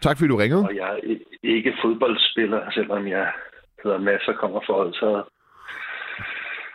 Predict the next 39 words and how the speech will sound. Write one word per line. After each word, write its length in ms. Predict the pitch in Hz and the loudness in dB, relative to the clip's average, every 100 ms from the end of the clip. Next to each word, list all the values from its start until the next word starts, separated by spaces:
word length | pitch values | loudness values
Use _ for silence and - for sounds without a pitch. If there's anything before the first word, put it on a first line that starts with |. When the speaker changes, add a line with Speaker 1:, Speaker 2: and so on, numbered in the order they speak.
| - | 2
Speaker 1:
Nej, 100 | 127 | 6
det 120 | 185 | 8
er 40 | |
ikke, 100 | 175 | 6
det 100 | - | 6
er 40 | 190 | 4
ikke 100 | 175 | 6
det, 20 | 165 | 4
du, 60 | |
Speaker 2:
Ja. 180 | 156 185 | 4 6
Speaker 1:
det 80 | 170 | 6
er 40 | |
ikke, 120 | 170 - | 6 4
det, 200 | 160 - | 4 4
det, 120 | 170 | 4
det 100 | 170 156 | 6 4
er 40 | |
fordi 220 | - 175 | 4 2
Frederik 600 | 156 - 156 160 113 - - _ _ | 2 2 4 6 4 2 -8 _ _
Petersen. 680 | - 214 180 - - - 76 - - - - - 98 | 4 4 2 -2 -2 -4 -6 -8 -10 -10 -10 0 2
Ja. 140 | 90 - - - | 2 0 -12 2
Jeg 120 | 120 | 2
tror 180 | - 170 | 4 4
måske, 260 | 147 - 143 | 4 4 4
ham 180 | 139 143 | 4 2
fra 120 | 120 | 2
Viborg 380 | 120 113 113 123 | 4 6 6 6
F 180 | 113 | 4
F 40 | - | 4
hed 120 | 107 | 2
Søren 460 | - - 123 139 131 | 2 4 6 4 2
Frederiksen. 600 | 123 95 73 - - 78 - - - - - - - - - - - | 2 4 0 -6 -8 -8 -10 -16 -16 -14 -14 -16 -16 -16 -16 -18 0
Øh, 500 | - 104 107 107 104 110 | 4 6 6 6 6 4
men 120 | 123 | 4
det 40 | |
er 60 | 147 | 4
sådan 180 | 180 165 | 4 2
Frederik 520 | - - 214 135 127 - - | 2 4 4 4 0 -2 2
Peter-, 300 | 208 - | 4 4